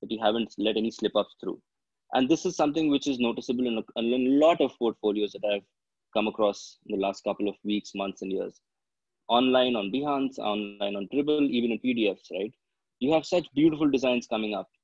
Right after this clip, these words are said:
but then you, I mean, you throw the ball out of the park by just one typo or one grammatical mistake, right? And that costs a lot, right?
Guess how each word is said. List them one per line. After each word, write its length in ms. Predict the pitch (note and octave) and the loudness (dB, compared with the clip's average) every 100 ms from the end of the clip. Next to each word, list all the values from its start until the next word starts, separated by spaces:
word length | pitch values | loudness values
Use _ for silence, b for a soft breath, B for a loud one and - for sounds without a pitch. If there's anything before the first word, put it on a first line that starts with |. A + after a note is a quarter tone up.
| _ _ - | _ _ -4
but 160 | B2+ B2+ | -2 2
then 180 | C#3+ C#3 | 2 4
you, 380 | C#3 C3+ A#2+ - _ - | 4 2 -2 -10 _ -6
I 60 | |
mean, 180 | A#2 A2+ _ _ _ - | -4 -4 _ _ _ -8
you 100 | B2 | -2
throw 120 | D#3 | 4
the 80 | D#3 | 4
ball 220 | C#3+ D3 | 6 6
out 100 | C#3+ | 6
of 60 | C3+ | 4
the 80 | C3+ | 0
park 260 | C#3 C3+ | 2 2
by 100 | B2+ | 2
just 380 | B2+ C3 - - - | -2 -4 -8 -20 -8
one 240 | A#2 B2 | -4 -2
typo 360 | A2+ G#2 G2+ F#2+ - - - | -2 -2 -4 -10 -12 -20 -8
or 80 | A2 | -4
one 180 | A#2 | -4
grammatical 420 | A2 A2 G#2 G2+ G#2 | -4 -2 -4 -4 -6
mistake, 380 | G2 - G#2 _ _ - | -6 -8 -10 _ _ -12
right? 180 | G#2+ - _ _ _ - | -12 -14 _ _ _ -8
And 120 | A#2+ | 0
that 160 | C3 C3 | 0 2
costs 420 | A#2+ A#2+ - - | 0 0 -2 -8
a 60 | G#2 | -4
lot, 200 | F#2+ F2+ _ _ - - - _ _ _ - - - _ _ _ _ _ _ _ _ _ _ _ _ _ _ _ _ _ _ _ _ | -2 -4 _ _ -16 -16 -20 _ _ _ -20 -20 -20 _ _ _ _ _ _ _ _ _ _ _ _ _ _ _ _ _ _ _ _
right? 180 | G#2+ G#2 | -12 -12